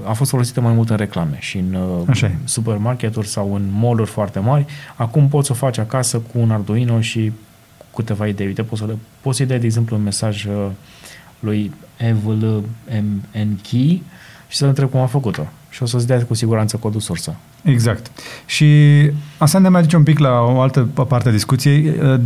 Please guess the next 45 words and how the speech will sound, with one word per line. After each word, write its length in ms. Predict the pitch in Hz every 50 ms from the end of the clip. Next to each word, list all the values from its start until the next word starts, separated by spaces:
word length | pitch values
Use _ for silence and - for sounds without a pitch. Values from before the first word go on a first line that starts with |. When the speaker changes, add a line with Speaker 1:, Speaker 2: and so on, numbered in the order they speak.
| 117
Speaker 2:
De, 240 | 110 143 160 151 156 156 -
uh, 200 | - 151 135 127 120 123
frica 300 | - - 160 143 147 127
calității 420 | 120 117 113 - 139 - - 131
proaste 360 | - - - 139 131 - -
a 20 | 104
imaginii, 640 | 95 98 95 95 98 92 107 120 139 156 170 165 - - - - - - -
am 220 | - 135 131 127
stat 200 | 120 123 170 160
și 100 | - -
de 80 | 165 151
căștile 500 | 143 151 151 - - 151 143 143 143 139
cu, 480 | 143 - 147 139 135 139 139 143 143 151 135
de 100 | 120 131
V 80 | 113 113 135 147 151
R 40 | 139
multă 240 | 123 110 110 107 107
vreme, 300 | 101 107 104 101 101 104 131
uh, 140 | 120 107 107
Speaker 1:
Mhm. 180 | 107 - 117 131 135
Speaker 2:
uh, 80 | 101 98
departe 360 | 92 104 - - 117 107 - 101
de 100 | 101 120
ele. 280 | 135 147 156 175 151 160 - - - - - - - - -
Cele 200 | - 175 185 196
din 180 | 156 170 147 131
două 160 | 117 143 151
mii 140 | 147 139 127
douăzeci 480 | 110 131 123 117 107 95 98 117 120
au 60 | - 143
început 220 | 131 131 120 143
să 60 | 127
devină 200 | 135 127 139 131
foarte 400 | 117 - - 135 123 110 - -
bune 300 | 98 87 92 92 101 110
și 120 | 117 - 131
abia 160 | 120 117 143
aștept 200 | 143 - 151 147
să 80 | -
testăm, 480 | 143 - 131 110 - - 135 127 127 131
uh, 140 | 123 123 117
noul 240 | 113 120 123 120 120
Oculus 380 | 117 110 - 120 110 110 -
Quest 340 | - - 120 113 110 - -
doi. 280 | - 98 104 107 151